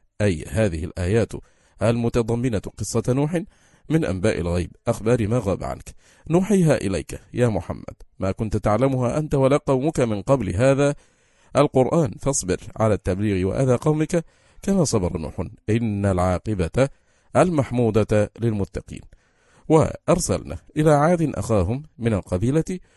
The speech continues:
هودا، قال: يا قوم اعبدوا الله وحدوه، ما لكم من زائدة إله غيره، إن ما أنتم في عبادتكم الأوثان إلا مفترون كاذبون على الله. يا قوم لا أسألكم عليه،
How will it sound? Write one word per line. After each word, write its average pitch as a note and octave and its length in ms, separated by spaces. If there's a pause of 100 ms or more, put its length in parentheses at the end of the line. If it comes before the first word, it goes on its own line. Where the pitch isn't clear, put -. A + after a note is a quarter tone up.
(240)
هودا، A2 340 (220)
قال: G#3 160
يا E3 140
قوم C#3+ 300
اعبدوا A#2 320
الله F#2+ 420 (420)
وحدوه، A2 560 (140)
ما A#2 180
لكم F#2+ 420
من D#3+ 220 (320)
زائدة C3+ 640 (400)
إله F3+ 260
غيره، F2+ 440 (260)
إن G2 260 (160)
ما G#2 340 (160)
أنتم C#3 420
في B2 140
عبادتكم G2 680
الأوثان D#3 540 (500)
إلا B2 220
مفترون G2+ 560 (380)
كاذبون G2+ 540
على G2 240
الله. A1 220 (480)
يا C3 120
قوم F3+ 280
لا D3+ 220
أسألكم C3+ 460
عليه، F#2+ 400